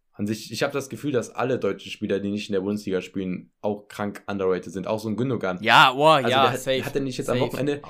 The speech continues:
Speaker 1: der hat am Wochenende drei Scorer, glaub ich, gemacht. Also fand ich auch krass
Speaker 2: Ja, Gündogan
Speaker 1: so.
Speaker 2: ist doch sogar,
Speaker 1: Und
Speaker 2: glaub ich,
Speaker 1: in Deutschland
Speaker 2: Kapitän,
Speaker 1: kriegt
Speaker 2: ne?
Speaker 1: das auch keiner
Speaker 2: Kann,
Speaker 1: mit.
Speaker 2: der ist doch, glaub ich, sogar Kapitän.
Speaker 1: Ja.
Speaker 2: Bei, äh, bei,
Speaker 1: Ja,
Speaker 2: bei
Speaker 1: ja,
Speaker 2: Manchester
Speaker 1: der,
Speaker 2: City, die wahrscheinlich
Speaker 1: ich bin mir gar nicht sicher, aber
Speaker 2: Ja.
Speaker 1: ja.
Speaker 2: Ja, die wahrscheinlich jetzt alles abräumen.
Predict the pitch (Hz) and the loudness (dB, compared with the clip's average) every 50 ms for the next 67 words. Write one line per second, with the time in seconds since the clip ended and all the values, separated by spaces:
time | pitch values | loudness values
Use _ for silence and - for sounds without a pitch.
0 | - - _ _ - - - 120 127 131 131 127 127 135 127 127 110 - - - | -20 -20 _ _ -6 -2 -2 0 0 0 -2 -2 -4 -4 -6 -6 -6 -8 -4 -2
1 | 113 143 175 180 - - - 123 151 147 110 95 90 92 95 92 90 - - 98 | -2 -2 -2 -4 -8 -6 -2 -2 0 0 0 0 0 -2 -2 -4 -6 -8 -8 -6
2 | 95 95 98 - - - - - - 104 101 107 120 113 113 110 - - 113 - | -6 -6 -6 -8 -12 -16 -12 -8 -8 -6 -4 -4 -4 -4 -6 -10 -8 -8 -8 -8
3 | - - - - - 127 117 - - 170 175 196 233 - 151 165 156 - 160 - | -8 -14 -14 -8 -6 -6 -4 0 2 4 4 6 6 4 4 2 0 -2 -4 -2
4 | - 117 123 151 135 - 143 135 139 131 113 127 127 127 127 151 139 131 196 202 | 0 2 2 2 2 2 0 0 2 2 4 4 4 4 2 0 0 0 0 0
5 | 175 147 147 127 120 120 120 - - 135 127 123 120 123 127 107 113 135 127 - | 2 2 2 2 0 -2 -4 -2 -2 -2 -2 0 0 -2 -2 -2 -2 -4 -4 -4
6 | - 135 - 131 127 120 113 - - 113 - - - - - - 98 110 139 175 | -8 -6 -6 -6 -6 -4 -8 -8 -8 -8 -8 -8 -12 -14 -10 -4 0 2 2 2
7 | 147 - - - - - - _ _ _ _ - 113 127 135 - - 120 - - | 2 0 -4 -10 -20 -20 -20 _ _ _ _ -4 -2 -2 -2 -2 -4 -10 -10 -4
8 | - 135 139 131 - - 87 131 143 151 156 - - 165 - - 175 160 - 165 | -2 -2 -2 -2 -4 2 4 4 6 6 6 4 4 2 2 0 0 0 2 0
9 | - 165 180 175 - 165 147 165 143 143 147 143 - 160 151 165 180 185 180 202 | 0 2 0 -2 -2 -4 -4 -2 0 0 0 0 2 2 2 2 2 2 0 -2
10 | 190 - 123 127 123 120 110 113 131 135 - 156 143 - - 117 110 110 107 107 | -2 -2 -2 0 0 0 -2 -4 -10 -4 -2 -2 -2 0 -2 0 0 2 0 0
11 | 131 107 - - - - _ _ _ _ _ _ _ _ _ _ _ _ _ _ | -2 -6 -10 -18 -20 -20 _ _ _ _ _ _ _ _ _ _ _ _ _ _
12 | - 95 92 104 135 123 131 131 - 151 147 147 156 143 - - 160 170 151 - | -6 -4 -2 -2 0 -2 -2 -2 -2 -4 -4 -4 -6 -6 -4 -2 -2 -2 -2 -4
13 | 110 - - 104 104 107 113 | -6 -6 -4 -6 -6 -6 -8